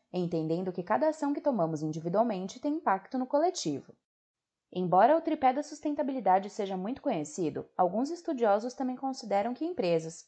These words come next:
produtos e ações sustentáveis devem ser culturalmente diversos. Afinal, ao valorizarmos a diversidade, promovemos relações de respeito, gerando benefícios para toda a sociedade. O que é sustentabilidade na arquitetura?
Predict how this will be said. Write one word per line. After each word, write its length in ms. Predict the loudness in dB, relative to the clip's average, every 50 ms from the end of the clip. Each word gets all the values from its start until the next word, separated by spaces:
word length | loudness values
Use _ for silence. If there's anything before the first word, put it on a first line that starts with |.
| _ _
produtos 580 | 2 2 2 2 2 0 -2 -2 -4 -6 -2 0
e 60 | 0
ações 320 | 0 0 -2 -4 -6 -6 -6
sustentáveis 680 | -8 -8 -6 -6 -2 0 2 2 2 2 0 -2 0
devem 240 | 0 -2 -2 -2 -4
ser 180 | -2 -4 -4
culturalmente 680 | -4 -6 -6 -4 -2 0 0 0 0 0 -2 -4 -4 -2
diversos. 840 | -4 -2 2 2 2 2 2 -2 -6 -14 -16 -16 -18 -18 -20 _ _ _ _ _ _ _ _ _ _ _ _ _ _ _ _ _ 0
Afinal, 600 | 0 0 2 0 2 4 6 6 6 6 6 6
ao 100 | 2 2
valorizarmos 720 | 4 2 2 2 2 0 4 6 6 6 6 4 0 0
a 60 | 0
diversidade, 800 | 0 0 0 -2 -2 -2 -2 -4 0 4 4 4 4 0 -4 -8
promovemos 600 | -4 -2 -2 -2 -2 2 2 2 2 2 -2 -2
relações 480 | 0 0 0 0 -2 -4 -4 -4 -4
de 100 | -4 -4
respeito, 640 | -2 -2 -2 -4 -2 0 0 0 0 0 -6 -10 -10
gerando 380 | -4 -2 0 0 0 -2 -2 -2
benefícios 580 | -4 -4 -4 -6 -6 -8 -12 -10 -10 -12 -12
para 240 | -4 -2 0 0 0
toda 360 | -2 2 2 2 2 4 2
a 20 | -2
sociedade. 720 | -2 -4 -8 -8 -6 0 0 0 0 0 -4 -6 -10 -18 _ _ _ _ _ _ _ _ _ _ _ _ _ _ _ _ _ _ _ _ _ _ _ _ _
O 100 | 0 0
que 140 | 4 8 10
é 180 | 10 10 10 8
sustentabilidade 880 | 4 0 -4 -4 -6 -2 -2 0 0 0 0 4 4 4 4 4 2
na 120 | 2 2 0
arquitetura? 720 | 0 0 0 2 2 2 2 2 -2 -2 -2 -4 -6